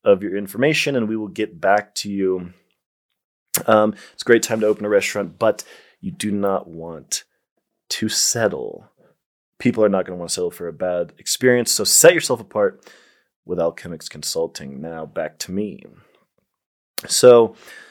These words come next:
again, the legal definition, and, and so this is the, the thing that'll really just help you banter back and forth with your friends, or if you're a professional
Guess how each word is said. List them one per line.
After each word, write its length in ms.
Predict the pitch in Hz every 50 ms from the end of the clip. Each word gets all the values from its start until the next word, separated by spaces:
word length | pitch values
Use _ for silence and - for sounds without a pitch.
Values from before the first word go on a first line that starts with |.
| _ _ _ _ _ -
again, 200 | 131 156 180 180
the 80 | 175
legal 280 | 151 143 147 139 147 147
definition, 580 | 131 139 135 131 - 135 127 123 - - 127 127
and, 220 | 123 120 117 110
and 240 | - 110 113 110 104
so 320 | - - 120 117 117 113
this 240 | 104 113 110 - -
is 220 | 120 107 98 -
the, 440 | - - 110 107 104 101 101 98 92 -
the 100 | 95 95
thing 160 | - 110 104
that'll 180 | 101 98 98
really 180 | 98 101 98 101
just 240 | 92 95 95 - -
help 200 | - 98 - -
you 80 | 98
banter 400 | 85 82 98 95 95 95 - 98
back 240 | 85 95 92 90 -
and 120 | 98 92 -
forth 360 | - 95 95 92 - - -
with 80 | 80
your 80 | 85 78
friends, 440 | - - 123 127 127 123 120 107 104
or 80 | 107
if 140 | 101 - -
you're 80 | 98 95
a 40 | 90
professional 840 | - 87 - - 98 95 92 - - 95 90 87 85 85 85 -